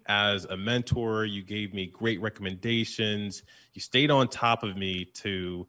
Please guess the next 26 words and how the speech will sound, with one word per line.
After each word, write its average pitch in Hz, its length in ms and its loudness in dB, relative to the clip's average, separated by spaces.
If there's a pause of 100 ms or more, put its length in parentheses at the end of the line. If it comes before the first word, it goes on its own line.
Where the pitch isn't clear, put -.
(260)
grow 101 640 2
and, 90 400 -2 (160)
you 110 120 -6
know, 90 200 -2
come 131 320 0
through 123 420 2
on 110 160 -2
the 101 80 -4
things 113 280 0
that 101 100 -2
I 98 60 4
said 117 240 0
I 107 80 6
wanted 101 320 -2
to 87 40 -10
do. 107 520 4 (340)
And 120 160 2
that 139 160 4
made 135 220 4
me 123 100 4
such 123 220 0
a 113 40 2
better 101 220 2
person. 92 640 -4
I've 110 160 0
had 117 240 4